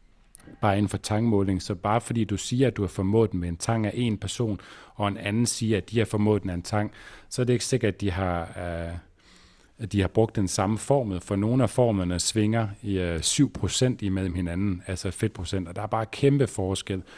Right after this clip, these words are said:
og derigennem er der så også kæmpe forskel på den måde, der bruger tangen. Der, det er måske den største fejlkilde. Det skal være en, der har haft, øh, rigtig mange målinger i hænderne,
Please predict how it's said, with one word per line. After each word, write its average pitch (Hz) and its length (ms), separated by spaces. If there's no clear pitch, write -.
og 104 100
derigennem 110 420
er 90 80
der 90 100
så 104 140
også 101 240
kæmpe 117 260
forskel 101 380
på 95 80
den 104 160
måde, 110 380
der 87 100
bruger 110 280
tangen. 98 400
Der, 98 340
det 113 100
er 107 40
måske 107 320
den 98 120
største 110 400
fejlkilde. 92 460
Det 101 100
skal 101 180
være 101 140
en, 95 80
der 92 100
har 82 140
haft, 95 340
øh, 92 60
rigtig 110 280
mange 92 220
målinger 95 440
i 92 140
hænderne, 87 400